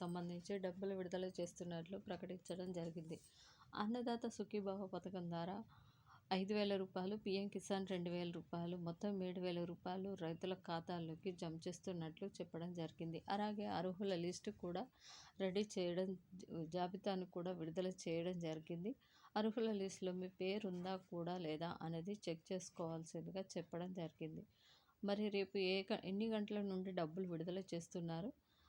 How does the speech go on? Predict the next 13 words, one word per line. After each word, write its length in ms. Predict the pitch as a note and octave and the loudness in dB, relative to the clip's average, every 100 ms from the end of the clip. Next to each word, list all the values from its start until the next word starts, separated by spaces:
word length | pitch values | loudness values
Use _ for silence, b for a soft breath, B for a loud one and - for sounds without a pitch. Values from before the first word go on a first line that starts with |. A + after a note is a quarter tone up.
| b - | b 4
పీఎం 200 | A3 A3+ | 4 4
కిసాన్ 380 | A3 - G3+ F#3 | 2 4 2 4
డబ్బులు 300 | E3+ F#3 G3 | 0 0 2
ఎప్పటి 360 | E3 - F3+ | 0 0 -2
నుండి 220 | F#3+ F#3 F#3+ | 0 0 0
జమ 260 | F3 E3 F3 | 0 0 0
అవుతాయి, 400 | E3 E3 E3+ G3+ B3 | -2 0 0 0 -2
కొత్తగా 420 | G3+ F#3+ A3 A3+ A3+ A#3 - - | -4 0 0 4 2 0 -8 -6
అప్లై 240 | F#3+ - G#3 G#3 | -6 -2 -2 -2
చేసుకున్న 400 | G3+ - G3 G3 | -4 -4 -2 0
వారికి 460 | F#3+ F#3 F#3 F#3 F#3+ | 0 0 -2 -2 -2
డబ్బులు 360 | D#3+ D#3+ F#3 | -2 -2 -8
జమ 240 | E3+ E3 | -2 -2